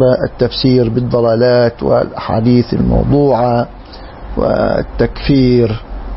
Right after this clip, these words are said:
آه، تكفير صحابة النبي صلى الله عليه وسلم، آه، وغيره. وكذلك ما يقع فيه أهل الإرجاء من، آه، تفاسير،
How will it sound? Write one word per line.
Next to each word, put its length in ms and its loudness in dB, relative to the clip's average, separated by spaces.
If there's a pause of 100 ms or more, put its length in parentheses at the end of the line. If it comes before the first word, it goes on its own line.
(440)
آه، 720 0
تكفير 440 0
صحابة 600 -2
النبي 480 2
صلى 300 0
الله 460 0
عليه 280 0
وسلم، 640 2 (720)
آه، 880 0
وغيره. 420 2 (1600)
وكذلك 580 4
ما 220 4
يقع 360 2
فيه 320 0
أهل 200 0
الإرجاء 580 2 (1200)
من، 420 4 (680)
آه، 920 -2 (100)
تفاسير، 760 2